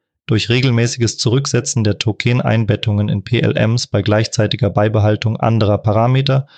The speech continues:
können die Modelle ihre Plastizität verbessern, was eine schnellere und effektivere Anpassung an neue Sprachen ermöglicht. Diese Methode, die als aktives Vergessen bezeichnet wird, macht sich die Idee zunutze,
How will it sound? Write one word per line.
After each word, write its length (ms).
können 280
die 60
Modelle 400
ihre 240
Plastizität 760
verbessern, 600
was 140
eine 160
schnellere 420
und 160
effektivere 680
Anpassung 560
an 120
neue 220
Sprachen 460
ermöglicht. 640
Diese 220
Methode, 520
die 160
als 160
aktives 480
Vergessen 460
bezeichnet 640
wird, 260
macht 260
sich 200
die 180
Idee 260
zunutze, 680